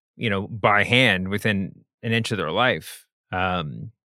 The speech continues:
but yeah, just looking at and seeing that, that many, 'cause, but, you know, editors now will, will, are doing copy editing and line editing and kind of big think editing at the same time. Um, but yeah, it, it is. It's hard, it's hard to get past it.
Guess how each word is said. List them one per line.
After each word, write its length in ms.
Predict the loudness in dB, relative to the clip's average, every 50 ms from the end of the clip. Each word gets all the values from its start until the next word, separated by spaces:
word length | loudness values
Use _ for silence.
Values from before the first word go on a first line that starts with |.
| _ _ -8
but 80 | -4 -2
yeah, 180 | 0 0 0
just 220 | -2 -4 -8 -6 -4
looking 280 | -2 -2 -2 0 0 -2
at 40 | -2
and 100 | 0 0
seeing 300 | 0 2 2 2 0 2
that, 220 | 2 2 2 2 0 -4 -2 -2
that 180 | 0 0 0
many, 160 | 0 -2 -4 -2
'cause, 220 | -2 -2 -2 -2
but, 240 | -4 -8 -10 -10 -8
you 140 | -6 -6 -6
know, 80 | -6 -4
editors 440 | -2 -2 -2 0 0 0 0 2
now 260 | 2 2 2 2 2 0
will, 200 | -2 -4 -6 -10 -12
will, 200 | -14 -14 -14 -14 _ _ _ _ _ _ _ _ _ _ _ _ _ _ _ -6
are 60 | -2
doing 360 | 0 2 2 2 0 -2 -6 -8 -14 _ -14 -2
copy 360 | 2 2 2 2 4 4 4
editing 300 | 4 4 4 2 2 0
and 100 | 0 0
line 280 | 0 2 2 2 2 2
editing 420 | 2 2 0 0 0 0 -2 -2 -4
and 240 | -8 -10 -14 -18 -20 _ _ -20 -20 -20 -6 -2
kind 160 | -2 -2 -2
of 140 | -2 -4 -2
big 180 | -2 -2 0
think 240 | 0 0 0 0 2
editing 340 | 0 0 0 -2 -4 -4 -6
at 80 | -8
the 60 | -8 -8
same 260 | -8 -8 -8 -8 -8
time. 480 | -6 -4 -2 -2 -2 -2 -4 -8 -10 -14 _ _ _ _ _ _ _ _ _ _ -2
Um, 600 | 0 2 2 2 0 0 -2 -4 -6 -8 -10 -12 -16 _ _ _ _ _ _ _ _ -2
but 80 | 2 4
yeah, 240 | 4 4 4 4
it, 200 | 2 0 0 2
it 140 | 2 2 4 4
is. 120 | 2 2
It's 120 | 2 2
hard, 160 | 2 2 2 2
it's 120 | 2 2
hard 140 | 2 2 2
to 60 | 2 0
get 120 | -2 -4
past 280 | -4 -4 -4 -4 -6 -10
it. 100 | -18